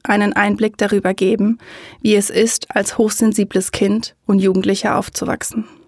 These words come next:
Mit welchen Problemen und Schwierigkeiten man konfrontiert sein kann.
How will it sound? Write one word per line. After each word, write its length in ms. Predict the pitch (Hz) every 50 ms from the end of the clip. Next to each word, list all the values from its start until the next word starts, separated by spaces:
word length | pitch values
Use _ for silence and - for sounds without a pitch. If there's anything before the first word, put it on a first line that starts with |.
| _ _ _ _ _ _ _ _ _ -
Mit 160 | 247 233 233
welchen 280 | 226 220 226 - 240
Problemen 520 | 233 - 202 185 - 190 185 190 202 214 220
und 160 | 214 208 -
Schwierigkeiten 760 | - - 180 - 180 190 - - - 208 208 214 - 233 233
man 160 | 220 214 208
konfrontiert 680 | - 214 202 202 - - 220 214 214 - - 190 185
sein 240 | - - - - -
kann. 280 | - - 202 202 202